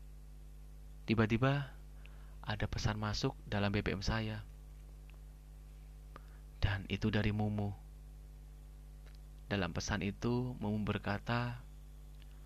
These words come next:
"Tolong saya, oi. Saya ketindihan dan diganggu suara wanita." Wah, seketika itu saya telepon Mumu dan kami akhirnya keluar untuk ngopi atau mencari keramaian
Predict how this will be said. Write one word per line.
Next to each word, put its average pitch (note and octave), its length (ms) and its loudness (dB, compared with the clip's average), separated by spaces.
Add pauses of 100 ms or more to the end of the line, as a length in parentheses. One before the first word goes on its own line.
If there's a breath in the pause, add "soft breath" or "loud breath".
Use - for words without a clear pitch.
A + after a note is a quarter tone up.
(440 loud breath)
"Tolong C3+ 240 4
saya, D3+ 300 6
oi. E3 340 10 (640 loud breath)
Saya D3 160 0
ketindihan D3 640 6 (400 loud breath)
dan A2 160 2
diganggu A#2 480 6
suara B2+ 240 6
wanita." A#2 520 2 (1600 loud breath)
Wah, A2+ 160 4 (1040 loud breath)
seketika G#2 480 4
itu C3+ 560 6
saya G#2 240 2
telepon G#2 320 4
Mumu A2+ 400 4 (480)
dan G#2 400 0
kami G2 400 0
akhirnya G#2+ 320 2
keluar A#2 560 2 (240)
untuk G2+ 320 0
ngopi G#2 320 2
atau G2+ 320 2
mencari G#2 320 2
keramaian F#2+ 500 0